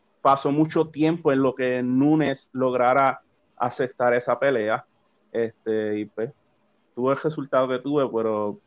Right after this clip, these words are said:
yo pienso tal vez con una men-, otra mentalidad, otro, otro, otra estrategia, ella pudiera haber s-, logrado esa victoria, pero, pues,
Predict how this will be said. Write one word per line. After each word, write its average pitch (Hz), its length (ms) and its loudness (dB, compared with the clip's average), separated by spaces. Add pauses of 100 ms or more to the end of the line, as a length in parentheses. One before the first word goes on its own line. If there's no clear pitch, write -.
(180)
yo 120 160 -6
pienso 135 240 -6
tal 131 200 -2
vez 131 200 -4
con 135 120 -8
una 127 120 -2
men-, 131 260 -6
otra 131 260 -2
mentalidad, 135 600 0
otro, 135 280 -2 (240)
otro, 143 880 4 (1300)
otra 156 300 4
estrategia, 151 1040 0
ella 135 260 0
pudiera 135 440 2
haber 127 200 2
s-, - 320 -14 (320)
logrado 135 480 2
esa 135 220 0
victoria, 147 560 0
pero, 117 240 0
pues, 110 220 -2